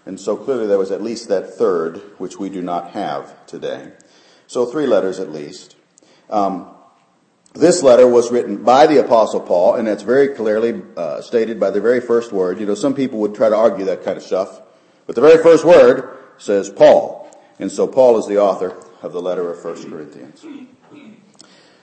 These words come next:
Um, some background on the, on the city of Corinth. We've talked about Corinth before. It's a very interesting place. Let me, let me read you some quotes from Charles Ryrie, who has some,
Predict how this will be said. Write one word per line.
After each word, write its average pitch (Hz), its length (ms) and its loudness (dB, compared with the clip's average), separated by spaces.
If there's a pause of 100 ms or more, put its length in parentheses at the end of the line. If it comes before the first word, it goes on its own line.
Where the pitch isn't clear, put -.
Um, 135 420 4 (680)
some 202 220 2
background 160 480 6
on 143 140 6
the, 127 120 0
on 135 240 2
the 120 100 2
city 151 320 0
of 117 140 -2
Corinth. 120 400 4
We've 139 200 -2
talked 123 260 4
about 110 260 0
Corinth 123 260 0
before. 110 300 -2
It's 95 100 -4
a 101 60 -8
very 107 260 -2
interesting 92 460 -12
place. 101 340 -2
Let 113 100 -4
me, 104 120 -4
let 101 220 -8
me 107 80 -6
read 107 180 -6
you 98 80 -10
some 87 180 -10
quotes 107 340 0
from 87 240 -12 (280)
Charles 113 400 2
Ryrie, 107 400 2
who 107 100 -4
has 107 220 -2
some, 101 280 -8